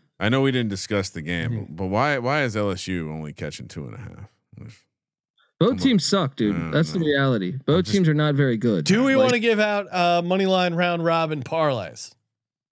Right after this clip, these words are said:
Speaker 3: Yes.
Speaker 1: Uh, okay.
Speaker 2: All right, Colby, what do you, do we, are we gonna do a team one?
Speaker 3: Let's do a team one. All right.
Speaker 2: Okay. So do we put in, the problem is Ryan doesn't like a lot of these good money line dog
Speaker 1: The
Speaker 2: situations.
Speaker 1: fuck are you ta-, what dog do I disagree with you on?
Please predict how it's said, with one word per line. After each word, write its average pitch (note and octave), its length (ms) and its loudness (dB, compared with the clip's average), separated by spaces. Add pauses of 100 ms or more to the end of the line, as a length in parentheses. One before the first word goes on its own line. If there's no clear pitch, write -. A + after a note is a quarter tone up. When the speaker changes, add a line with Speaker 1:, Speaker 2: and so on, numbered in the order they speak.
(400)
Speaker 3:
Yes. G#3 300 2 (840)
Speaker 1:
Uh, G#4 60 -14
okay. E3+ 180 -8
Speaker 2:
All D#3+ 60 4
right, B2+ 260 -2
Colby, D#3 300 0
what D#3 140 -2
do E3+ 60 0
you, E3 80 -8
do E3 160 -2
we, F#3 160 2
are F3+ 140 0
we F3+ 100 -2
gonna F#3 160 0
do F3 140 2
a D3+ 60 -2
team F#3+ 340 -6
one? A#3+ 320 0 (480)
Speaker 3:
Let's F#3+ 120 0
do A#3 100 4
a F3+ 60 4
team E3 280 2
one. G2 280 -4
All D3 80 2
right. D#3+ 220 2 (300)
Speaker 2:
Okay. C3 400 -2 (580)
So E3 300 2 (140)
do E3+ 160 2
we F#3+ 120 4
put G#3 280 0
in, F#3 380 0 (1000)
the B2+ 60 -8
problem G#3 340 2
is D3 160 0
Ryan D#3+ 340 0
doesn't C3+ 240 -4
like C3 200 0
a B2 60 -2
lot A#2+ 220 0
of G#2+ 100 -4
these G2+ 260 -6
good A#2 400 -6
money A#2+ 260 -2
line G#2+ 260 -4
dog A2+ 280 -4
Speaker 1:
The G#2 60 -8
Speaker 2:
situations. G#2 340 -8
Speaker 1:
fuck G#3 240 2
are F#3 40 2
you E3 200 -2
ta-, C#3 260 0
what E3 320 0
dog D#3+ 360 2
do A#2+ 140 0
I B2+ 140 2
disagree A2+ 480 -2
with E2+ 220 -4
you D2+ 140 -8
on? C#2 200 -14